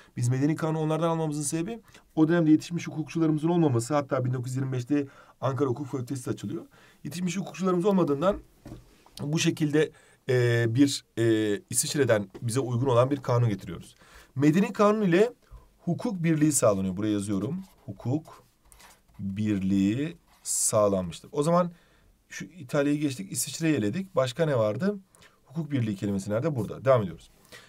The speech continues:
Medeni kanunda nokta nokta alan ile ilgili bir hak yer almamaktadır. Bak, medeni kanunda evlenme var, boşanma var, miras var. Buna benzer birçok şey var. İstediği mesleği seçebilme hakkı veriliyor kadınlara.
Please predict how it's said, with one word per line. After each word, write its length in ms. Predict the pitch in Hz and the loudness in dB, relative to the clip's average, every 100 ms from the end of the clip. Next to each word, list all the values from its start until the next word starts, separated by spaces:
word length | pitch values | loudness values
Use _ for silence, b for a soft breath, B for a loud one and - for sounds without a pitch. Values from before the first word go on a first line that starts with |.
| B | B
Medeni 360 | 127 151 202 247 | 2 4 4 4
kanunda 420 | 233 214 180 170 | 8 8 8 4
nokta 260 | 175 - 202 | 2 2 0
nokta 280 | 190 214 | 2 4
alan 240 | 190 190 180 | 6 6 6
ile 100 | 160 | 4
ilgili 260 | 156 170 | 2 2
bir 60 | 170 | 2
hak 220 | 170 190 | 0 2
yer 100 | 185 | 4
almamaktadır. 460 | 165 120 92 - 92 | 4 4 -2 -6 -4
Bak, 160 | 95 - b b b - | -4 -8 b b b 0
medeni 300 | 143 208 208 | 4 4 6
kanunda 500 | 214 190 151 107 - - - - | 6 8 6 2 0 -12 -20 4
evlenme 540 | 147 160 180 185 208 | 6 8 6 8 8
var, 200 | 202 151 95 107 | 8 8 4 -6
boşanma 640 | 107 143 143 165 175 175 | 0 0 2 0 2 4
var, 160 | 165 107 | 4 4
miras 720 | 92 104 123 147 160 160 165 | 0 0 2 2 2 2 4
var. 280 | 160 127 b b b - | 4 2 b b b -2
Buna 180 | 160 180 | 0 2
benzer 280 | 170 165 170 | 4 4 4
birçok 240 | 202 196 | 0 0
şey 200 | 170 131 | 0 0
var. 120 | 85 - _ | -2 -6 _
İstediği 280 | - 160 170 | -2 2 4
mesleği 320 | 165 156 160 | 4 2 0
seçebilme 420 | 160 151 160 156 | 0 2 2 4
hakkı 200 | 151 160 | 2 2
veriliyor 280 | 156 147 156 | 0 2 0
kadınlara. 360 | 131 107 85 | 0 -2 -4